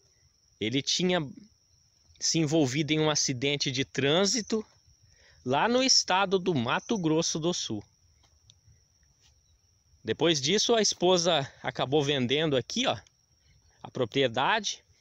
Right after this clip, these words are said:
O proprietário hoje aqui é um grande fazendeiro aqui da região,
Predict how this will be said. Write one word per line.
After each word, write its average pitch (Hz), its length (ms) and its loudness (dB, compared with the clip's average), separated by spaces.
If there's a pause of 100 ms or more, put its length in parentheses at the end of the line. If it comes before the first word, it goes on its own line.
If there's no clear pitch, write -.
(180)
O - 100 -16
proprietário 143 680 0
hoje 139 320 4
aqui 139 320 -2 (1500)
é 107 80 -2
um 117 80 0
grande 139 260 2
fazendeiro 131 540 0
aqui 123 160 -2
da 135 80 0
região, 147 500 2